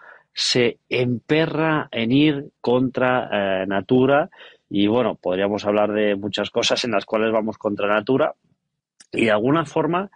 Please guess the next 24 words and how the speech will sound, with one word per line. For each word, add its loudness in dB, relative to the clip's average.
eh, 0
y -10
a -2
mí 4
esta, 0
la -2
manipulación -2
del 0
clima 0
es -4
una 2
de 2
las 0
que -6
más, -2
eh, -4
me -4
preocupa, -6
¿no? -8
Y 0
sí 0
que 2
se -4
están, -2